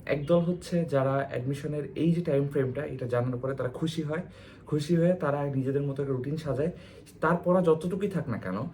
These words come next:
তার পড়া হয়তো আরও দুই মাস এক্সটেন্ড করা ছিল, but সে তারপরে এই সময় অনুযায়ী একটা, আহ, নিজের স্টাডি প্ল্যান ক্রিয়েট করে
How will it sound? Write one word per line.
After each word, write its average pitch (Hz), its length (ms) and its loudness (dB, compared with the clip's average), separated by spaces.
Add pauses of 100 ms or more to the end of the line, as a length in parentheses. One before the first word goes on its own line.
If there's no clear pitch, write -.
(260)
তার 139 200 2
পড়া 160 160 6
হয়তো 156 240 2
আরও 143 160 4
দুই 165 140 2
মাস 156 220 -2
এক্সটেন্ড 147 360 -6
করা 127 140 2
ছিল, 120 300 0
but 151 140 -2
সে - 200 -4
তারপরে 160 440 -2 (160)
এই 190 200 2
সময় 165 280 -2
অনুযায়ী 147 280 -2
একটা, 147 180 -2
আহ, 113 400 -6
নিজের 123 320 0 (280)
স্টাডি 127 280 -4
প্ল্যান 143 300 -2
ক্রিয়েট 143 220 2
করে 180 200 2